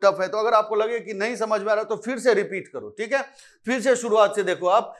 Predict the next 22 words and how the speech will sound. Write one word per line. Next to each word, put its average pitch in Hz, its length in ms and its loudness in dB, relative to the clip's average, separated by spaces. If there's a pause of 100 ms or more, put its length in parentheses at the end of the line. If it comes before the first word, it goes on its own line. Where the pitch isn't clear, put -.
(120)
समझना 214 460 4
इंपॉर्टेंट 190 520 -2
है, 127 80 -6
ठीक 202 220 -6
है। 247 100 -2 (360)
अब 269 180 8
यहाँ 269 180 8
पे 240 140 0
देखिए, 120 380 -6 (380)
ये 254 180 10
वी 254 200 2
टू 262 160 4
आ 185 120 10
गया, 117 220 -6 (600)
अब 294 180 12
उसके 294 260 2
बाद 294 260 8
क्या 277 140 8
अननोन 277 360 4
था 269 120 6
हमारे 262 280 6
पास? 262 340 0